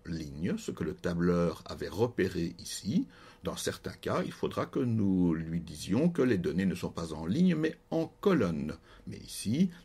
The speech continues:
nous n'avons rien à faire. Est-ce que la première ligne est bien formée d'étiquettes, comme il l'a trouvé ?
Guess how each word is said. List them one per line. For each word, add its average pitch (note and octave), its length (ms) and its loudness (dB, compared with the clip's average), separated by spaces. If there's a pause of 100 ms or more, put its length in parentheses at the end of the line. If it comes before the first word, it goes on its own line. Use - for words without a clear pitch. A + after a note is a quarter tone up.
nous F2 60 -8
n'avons G2+ 460 -2
rien G#2+ 380 0
à B2 100 -2
faire. - 400 -14 (1040)
Est-ce - 200 -6
que A#2+ 120 6
la A#2 320 6
première C3+ 500 4
ligne A2 460 6
est F#2 100 0
bien F2+ 480 4
formée E2+ 480 0
d'étiquettes, A#2 840 0 (200)
comme F#2 420 6 (100)
il E2 260 0
l'a C#2+ 120 -4
trouvé ? B2 480 -2